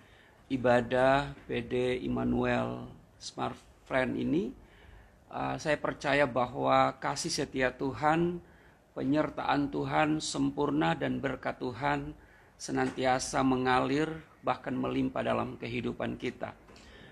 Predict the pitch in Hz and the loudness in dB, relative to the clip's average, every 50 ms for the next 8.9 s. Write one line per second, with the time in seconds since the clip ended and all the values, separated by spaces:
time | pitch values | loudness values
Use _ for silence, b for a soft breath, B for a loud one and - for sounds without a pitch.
0 | B B B B - _ - - - 135 139 147 143 143 143 170 170 160 - 156 | B B B B -20 _ -20 -8 -6 -4 0 0 0 0 0 -2 -4 -2 -4 -2
1 | 135 143 139 139 139 151 165 175 175 - - 151 131 - - - 135 131 131 135 | 2 4 4 6 6 6 6 6 4 2 2 0 0 0 0 0 0 2 2 2
2 | 131 135 131 131 143 175 202 196 151 127 123 123 123 - 123 120 120 120 - - | 2 2 2 4 4 4 4 4 4 2 0 -2 -2 0 0 0 0 -2 -4 -10
3 | - - 139 135 131 127 123 127 127 127 127 131 131 135 139 139 143 143 143 b | -8 -6 -2 0 0 2 4 4 2 2 2 2 2 2 2 0 0 -4 -10 b
4 | b b b b b b b _ - 147 131 117 - 139 131 131 - 131 131 131 | b b b b b b b _ -6 -6 -6 -4 -4 -4 -2 0 0 2 2 2
5 | 120 123 120 127 123 123 123 135 135 131 127 151 170 185 196 180 151 135 127 127 | 0 0 -2 -2 -4 -4 -4 -4 -4 -4 0 0 0 2 2 2 2 2 2 2
6 | 127 127 127 123 - - 127 120 123 123 - - 139 - - - - 135 139 139 | 0 -2 -4 -4 -6 -6 -4 -2 -4 -4 -2 -2 -2 -2 -2 -2 0 0 0 0
7 | 143 147 147 135 135 127 123 127 127 123 123 - 123 127 123 127 127 123 123 123 | 0 -2 -2 -2 0 0 0 -2 -4 -6 -8 -6 -6 -4 -2 -2 -2 -2 -2 -4
8 | 123 - - 127 120 120 123 123 - - 135 123 135 160 175 208 285 | -4 -4 -4 -4 -4 -4 -4 -6 -6 -6 -6 0 2 2 2 2 0